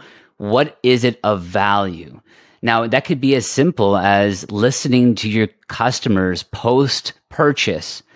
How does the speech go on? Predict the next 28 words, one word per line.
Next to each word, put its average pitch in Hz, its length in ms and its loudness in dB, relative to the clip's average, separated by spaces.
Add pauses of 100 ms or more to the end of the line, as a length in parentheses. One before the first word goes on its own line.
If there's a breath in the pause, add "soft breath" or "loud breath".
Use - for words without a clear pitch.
(240 soft breath)
when 101 140 2
they're 113 100 2
giving 135 360 4
feedback, 117 920 -6 (300 soft breath)
which, - 160 -6
by 113 180 2
the 107 100 2
way, 95 160 4
you 95 140 0
can 92 140 -6
have 92 220 -2
scrapers 90 560 -4
that 92 100 -4
scrape - 380 -2
that. 98 360 0 (320 soft breath)
You 107 120 -2
can 95 100 -2
put 101 160 0
it 98 80 2
through 90 300 -6 (100)
natural 104 400 -2
language 98 460 0
processing 95 580 0
applications, 95 880 0 (260 loud breath)
and 107 100 -2
it'll 107 340 2
automatically 117 520 0
feed 107 580 -2